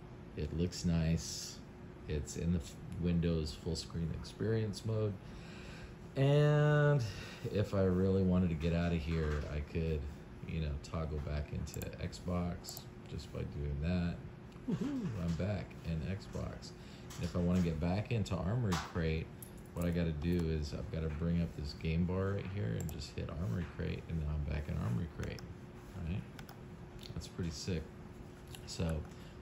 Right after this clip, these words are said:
I'm assuming Steam is gonna work the same kinda way. Also, uh, you can use that game bar as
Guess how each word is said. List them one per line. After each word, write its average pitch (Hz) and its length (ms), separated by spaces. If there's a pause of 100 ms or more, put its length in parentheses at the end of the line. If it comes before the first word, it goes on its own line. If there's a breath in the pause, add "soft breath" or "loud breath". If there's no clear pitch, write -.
I'm 87 140
assuming 95 540
Steam 92 440
is 85 120
gonna 87 220
work 85 260 (260)
the 80 60
same 87 640 (920 loud breath)
kinda 85 200
way. 90 280 (680 loud breath)
Also, 92 560 (460)
uh, 82 60
you 80 220
can 85 200
use 78 180
that 73 220
game 76 320
bar 71 420
as 67 500